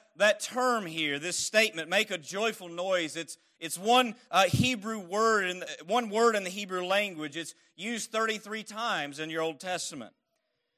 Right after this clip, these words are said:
It's a verb that was often used as a ra-, to raise a cry for war, as a battle cry. Sometimes it would be a, a loud shout that, that war was about to happen.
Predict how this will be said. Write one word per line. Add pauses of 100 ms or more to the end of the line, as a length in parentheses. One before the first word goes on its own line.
(140)
It's
a
verb
that
was
often
used
as
a (340)
ra-,
to
raise
a
cry
for
war,
as
a
battle
cry.
Sometimes
it
would
be
a, (160)
a
loud
shout
that, (160)
that
war
was
about
to
happen.